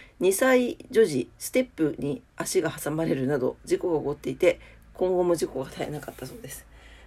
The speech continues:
ここからね、あの、進化を遂げたんですよね。はい。もうね、今はもうちゃんとね、点検もしてくださってね。まあ、とはいえ、やっぱりね、挟まれたりとかして危ないのでね、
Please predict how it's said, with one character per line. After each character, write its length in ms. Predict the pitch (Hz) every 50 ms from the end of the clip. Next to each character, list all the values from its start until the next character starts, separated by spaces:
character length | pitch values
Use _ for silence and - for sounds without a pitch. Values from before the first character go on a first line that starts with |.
| - -
こ 160 | - 185 180
こ 20 |
か 140 | - 233 220
ら 120 | 220 220
ね、 240 | 226 254 269 262 - -
あ 120 | - 156
の、 60 | 147 135
進 280 | - - 220 220 196
化 140 | - 151 135
を 100 | 131 123
遂 140 | - 127 127
げ 100 | 165 165
た 160 | - 220 202
ん 160 | - 131 -
で 80 | - 127
す 160 | - - -
よ 60 | -
ね。 180 | 151 196 208 - - - - -
は 200 | - 165 160 139
い。 100 | 131 139 - - - - - - - - - - - - - - _ _ - - - - -
も 180 | 139 127 110
う 40 | 117
ね、 260 | 156 185 190 - -
今 260 | 180 170 165 151 143
は 200 | 135 131 127 123
も 160 | 131 139 143 135
う 20 | - - - -
ち 140 | - - 165
ゃ 60 | 160
ん 80 | 156 -
と 100 | 151 151
ね、 140 | 190 214
点 240 | 214 - 175 170 160
検 200 | - 185 175 170
も 80 | 175 175
し 80 | -
て 80 | - 190
く 140 | - 185 180
だ 100 | 214 208
さ 140 | - 214 202
っ 20 |
て 180 | - - 131 127
ね。 220 | 165 196 196 - - - - - - _ -
ま 80 | 170
あ、 40 | 165
と 160 | 165 - 254
は 140 | 277 254 220
い 100 | 208 202
え、 20 | 190
や 100 | 180 165
っ 40 |
ぱ 140 | - - 180
り 120 | 165 160 151
ね、 140 | 156 160 -
挟 200 | - - 190 190
ま 120 | 196 214
れ 100 | 220 214
た 100 | 202 170
り 120 | 147 156 135
と 120 | - -
か 100 | - 135
し 80 | - -
て 80 | 131
危 220 | 120 131 - 170 185
な 120 | 190 175
い 60 | 165
の 140 | 131 - -
で 80 | - -
ね、 240 | - 170 175 -